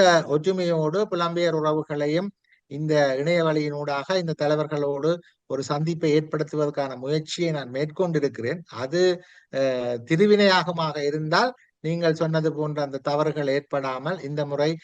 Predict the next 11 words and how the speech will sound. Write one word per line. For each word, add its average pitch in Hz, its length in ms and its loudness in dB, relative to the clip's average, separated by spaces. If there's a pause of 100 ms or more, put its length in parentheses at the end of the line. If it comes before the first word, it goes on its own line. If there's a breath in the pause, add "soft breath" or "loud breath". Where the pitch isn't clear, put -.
(120)
புலம்பெயர் 151 460 0
உறவுகளும் 147 460 0
இணைந்து 180 380 0
செயலாற்ற 151 540 0
முடியும் 131 380 -8
என்க-, 120 560 -12
என்பதில் 139 400 -4
எனக்கு 139 240 -8
அதீத 123 280 -8
நம்பிக்கை 120 460 -10
இருக்கிறது. 110 460 -6